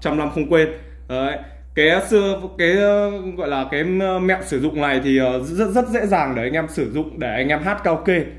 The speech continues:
cực kỳ hữu ích. Và đặc biệt là khi anh em chọn bài thì nó rất là nhanh. Đấy. Và ngoài ra thì chúng ta có thể là vuốt xuống này. Đấy, bên trên vẫn hiển thị để cho, cho mọi người hát. Và bên dưới chúng ta sẽ tiếp tục chọn những bài khác. Ví dụ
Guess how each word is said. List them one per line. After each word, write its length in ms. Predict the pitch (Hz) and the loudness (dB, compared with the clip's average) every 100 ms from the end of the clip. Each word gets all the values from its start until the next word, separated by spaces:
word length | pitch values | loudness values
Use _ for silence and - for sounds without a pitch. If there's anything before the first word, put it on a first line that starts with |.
| - | -4
cực 120 | 165 139 | -2 2
kỳ 160 | 147 135 | 4 4
hữu 140 | 175 | 4
ích. 320 | 220 - - - - | 2 2 -14 -18 -10
Và 100 | 139 | -2
đặc 120 | 135 135 | -2 0
biệt 140 | 170 147 | 0 2
là 220 | 147 131 | 0 0
khi 200 | 175 165 | 4 6
anh 60 | |
em 120 | 165 151 | 4 2
chọn 220 | - 147 | -4 -2
bài 220 | 151 123 123 | 0 0 0
thì 60 | |
nó 120 | 117 127 | -2 -2
rất 140 | 226 | 0
là 80 | 165 | 2
nhanh. 260 | 135 151 135 - - - - | 2 0 -2 -10 -18 -18 -6
Đấy. 360 | 120 127 143 - - - - - | 0 2 0 -2 -12 -18 -18 -6
Và 220 | 135 131 131 | 0 0 0
ngoài 240 | 139 143 | 0 2
ra 220 | 165 165 | 2 0
thì 100 | 151 135 | 0 -4
chúng 140 | 135 | -2
ta 160 | 165 156 | 0 -2
có 100 | 143 | -2
thể 160 | 151 | -2
là 60 | 117 | -2
vuốt 280 | 139 214 - | 0 0 2
xuống 220 | 143 147 | 0 2
này. 160 | 180 127 - - | 0 -2 -6 -4
Đấy, 180 | 131 | -4
bên 200 | 165 175 165 | 0 0 4
trên 200 | 185 160 | 2 2
vẫn 140 | 220 | 2
hiển 160 | 202 120 | 2 4
thị 140 | 165 139 | 2 2
để 120 | 127 | 0
cho, 100 | 143 139 | -2 0
cho 160 | 170 151 | 0 0
mọi 240 | 156 131 | 2 2
người 160 | 135 127 | 2 2
hát. 180 | 175 190 - - - | 0 -4 -10 -18 -6
Và 80 | 131 | -2
bên 160 | 160 | 0
dưới 160 | 139 139 | 2 2
chúng 120 | 139 | 2
ta 120 | 139 170 | 0 0
sẽ 180 | 170 - - | -2 -4 -2
tiếp 100 | 277 - | 0 2
tục 140 | 165 - - - - | 0 -2 -18 -10 0
chọn 240 | 165 147 | 2 4
những 160 | 196 214 | 2 2
bài 140 | 156 | 0
khác. 200 | 175 185 180 | 0 -2 -2
Ví 100 | |
dụ 120 | 151 | -2